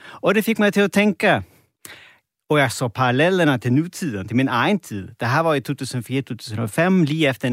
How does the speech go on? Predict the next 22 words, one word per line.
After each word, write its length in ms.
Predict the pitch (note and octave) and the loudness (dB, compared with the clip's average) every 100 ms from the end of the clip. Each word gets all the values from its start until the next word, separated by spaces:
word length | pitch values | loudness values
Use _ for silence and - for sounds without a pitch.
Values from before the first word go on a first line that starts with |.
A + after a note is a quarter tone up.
| A#2 | 0
nine 140 | G#2+ G2+ | -2 -2
eleven. 640 | A#2 D3 D3+ D#3 D3 D3 - - - - - | 0 0 2 2 2 0 -2 -20 -20 -20 -14
Og 160 | - C#3 | -4 -4
så 120 | D#3 | -2
dengang 640 | F#3+ G#3+ G3+ C#3 B2 B2+ - | 0 2 2 2 2 -2 -4
var 120 | B2+ | -2
det 100 | B2+ | 0
massa 240 | A2+ G2+ | 0 -4
snack 340 | B2+ C#3 C#3+ - C#3 | -6 0 0 -2 -4
om, 260 | A#2+ A#2 G#2+ _ - | 0 0 -2 _ -6
og 120 | D3 | -6
politiska 500 | - D3+ D3+ D3 - C3+ | -2 -2 -2 -4 -4 0
inita-, 460 | C3 B2 C3 - - | 0 0 -4 -6 -2
initiativer 760 | C#3 C3+ - B2+ - G3+ F#3 A#2+ | 2 2 0 -8 -4 -2 0 0
omkring 440 | A2 - A2 G#2+ - | 0 -4 -4 -4 -8
statslig 520 | - - G#2+ - B2 | -6 -2 -2 -2 -2
overvågning. 680 | G2+ F#2+ F#2+ G2 G2 F2+ G2+ - - | 0 0 -2 -2 -2 -4 -6 -12 -4
Det 100 | B2 | 0
var 280 | A2+ G#2 F#2+ - - _ - | 2 0 -4 -12 -20 _ -2
mobilavlytning, 1080 | C3+ A2+ C3 C3+ B2 A2+ G#2+ - A2+ A2+ G2+ | 0 0 2 2 2 0 -2 0 2 2 0
det 80 | A2 | -2
var 300 | G#2+ G#2 | 0 -2